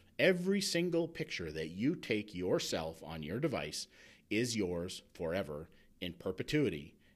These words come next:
and you can use it however you would like. And you might be surprised at your previously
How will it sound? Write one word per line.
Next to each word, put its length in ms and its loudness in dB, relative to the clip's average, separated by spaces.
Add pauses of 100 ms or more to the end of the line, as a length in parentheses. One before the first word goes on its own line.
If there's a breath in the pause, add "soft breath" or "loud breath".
and 100 -6
you 80 -4
can 200 -10
use 320 0
it 160 0
however 400 -4
you 240 -6
would 160 -6
like. 400 -12 (1400 soft breath)
And 400 2 (100)
you 140 2
might 200 0
be 100 -6
surprised 680 -6
at 120 -6
your 200 -4
previously 760 -4